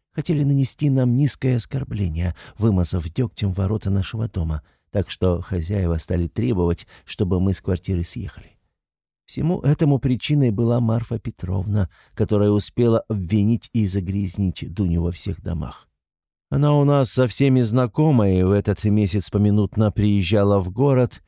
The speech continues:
и так как она немного болтлива и любит рассказывать про свои семейные дела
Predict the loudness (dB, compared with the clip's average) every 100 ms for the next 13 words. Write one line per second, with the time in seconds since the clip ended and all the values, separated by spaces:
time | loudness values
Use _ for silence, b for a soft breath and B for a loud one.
0 | _ _ -10 -6 -6 -6 -4 0 2 2
1 | 4 4 4 2 2 2 2 2 2 4
2 | 6 4 4 2 2 0 0 0 0 2
3 | 0 0 0 0 2 2 2 2 2 4
4 | 4 2 2 2 2 2